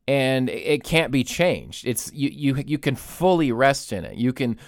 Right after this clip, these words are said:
fully live into it, and it's not based on your circumstances whatsoever. So when people commit suicide, I mean, it is, it's not the unforgivable sin. First of all, that's a whole nother,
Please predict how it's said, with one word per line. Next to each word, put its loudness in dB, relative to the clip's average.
fully 2
live 2
into 0
it, 0
and 0
it's -2
not 0
based 0
on 2
your 0
circumstances -2
whatsoever. 4
So 6
when 0
people 0
commit 0
suicide, 2
I 0
mean, 0
it 2
is, 2
it's -8
not 4
the 0
unforgivable 0
sin. -2
First -2
of -6
all, 2
that's -2
a -4
whole 4
nother, 2